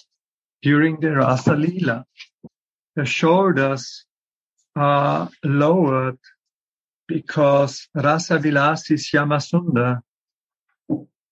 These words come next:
keeps his big rod-like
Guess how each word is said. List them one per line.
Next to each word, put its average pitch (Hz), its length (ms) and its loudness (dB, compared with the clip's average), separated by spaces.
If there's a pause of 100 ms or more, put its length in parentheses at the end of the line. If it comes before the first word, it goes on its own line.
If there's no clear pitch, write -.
(600)
keeps - 540 0
his 151 280 0
big 151 580 0 (340)
rod-like 131 840 2